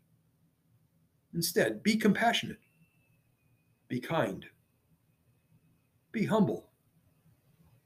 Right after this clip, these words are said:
be patient, be loving, be thankful, and forgive each other. Third,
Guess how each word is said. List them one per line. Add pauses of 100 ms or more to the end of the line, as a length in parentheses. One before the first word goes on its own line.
(320)
be
patient, (1300)
be
loving, (1400)
be
thankful, (1500)
and
forgive
each
other. (2250)
Third,